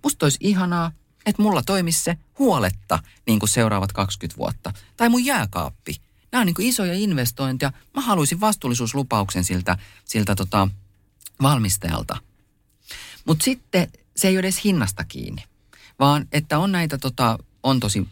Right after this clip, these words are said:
sitä halpamuotia, kuten mainitsit, ja pikamuotia. Mut mulla on kädessäni siis kello, joka on tota tämmösen niinku,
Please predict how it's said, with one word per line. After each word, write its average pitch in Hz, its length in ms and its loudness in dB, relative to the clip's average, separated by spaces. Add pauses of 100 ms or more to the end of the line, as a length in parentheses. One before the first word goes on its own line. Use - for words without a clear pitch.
(140)
sitä - 180 -6
halpamuotia, 156 680 2
kuten 156 260 -2
mainitsit, 147 420 0
ja 131 60 -4
pikamuotia. 139 680 0 (300)
Mut 151 80 0
mulla 240 140 4
on 185 60 0
kädessäni 165 460 0
siis 107 240 -2
kello, 90 460 0 (380)
joka 139 240 4
on 139 120 0
tota 135 220 -4
tämmösen 120 520 2
niinku, 113 400 0